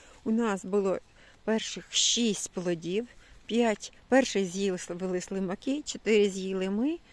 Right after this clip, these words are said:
І ось це останній у нас дозріває. Будемо дивитись, що далі, поки ми задоволені. А це другий кущ, який я посадила також разом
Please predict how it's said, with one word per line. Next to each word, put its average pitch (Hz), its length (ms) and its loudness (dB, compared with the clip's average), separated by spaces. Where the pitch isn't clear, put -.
І - 80 -6
ось 180 200 -4
це 165 320 -8
останній 262 580 -4
у 180 80 -10
нас 180 280 -8
дозріває. 156 800 -10
Будемо 285 360 -2
дивитись, 226 340 -4
що - 200 -6
далі, 165 360 -8
поки 214 300 -4
ми 220 180 -2
задоволені. 160 880 -8
А 190 100 -6
це 294 220 -4
другий 240 400 -2
кущ, - 380 -2
який 220 460 -4
я 208 200 0
посадила 196 580 -6
також 202 440 -6
разом 202 560 0